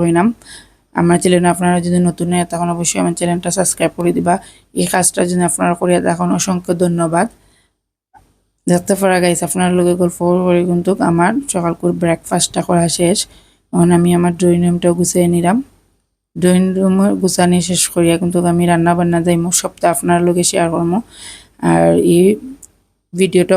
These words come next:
অনেক দিন হয়ে গেছে, ব্লগটা আমি শ্যুট করে রাখছি, আপনার লগে শেয়ার করতাম পারলাম না। দেখতে পারা গাইস, আমার কিন্তু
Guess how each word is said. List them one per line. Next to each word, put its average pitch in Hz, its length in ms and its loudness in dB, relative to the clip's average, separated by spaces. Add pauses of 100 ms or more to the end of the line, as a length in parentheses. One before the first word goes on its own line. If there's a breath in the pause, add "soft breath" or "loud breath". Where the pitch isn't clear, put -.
অনেক 180 260 2
দিন 185 140 0
হয়ে 175 140 0
গেছে, 170 180 -6 (100)
ব্লগটা 170 360 -4
আমি 175 180 0
শ্যুট - 240 -12
করে 170 240 2
রাখছি, - 260 0 (120)
আপনার 175 260 -2
লগে 175 220 -2
শেয়ার 175 200 0
করতাম 175 300 -4
পারলাম 170 300 0
না। 214 60 0 (3500)
দেখতে 180 400 0
পারা 170 280 2
গাইস, 185 220 0 (920)
আমার 170 260 0
কিন্তু 180 180 0